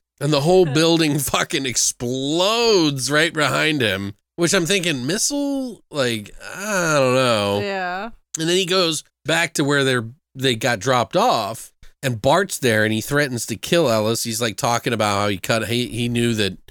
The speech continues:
Speaker 1: he was gonna get infected anyway at some point.
Speaker 2: Mm-hmm.
Speaker 1: So he ended up cutting off his own arm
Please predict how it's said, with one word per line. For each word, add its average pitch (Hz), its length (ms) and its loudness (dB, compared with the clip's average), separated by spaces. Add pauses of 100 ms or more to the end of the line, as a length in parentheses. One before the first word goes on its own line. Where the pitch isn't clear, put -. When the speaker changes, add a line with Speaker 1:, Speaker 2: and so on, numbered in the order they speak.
(100)
Speaker 1:
he 143 160 -2
was 127 200 2
gonna 104 200 0
get 107 180 -2
infected 101 460 -4
anyway 107 500 -2
at 101 120 -8
some 107 260 -4
point. 120 320 -4 (200)
Speaker 2:
Mm-hmm. 196 380 -12
Speaker 1:
So 165 140 0
he 143 80 2
ended 131 160 0
up 117 160 -4
cutting 123 260 2
off 113 220 2
his 110 160 -2
own 107 180 2
arm 110 380 0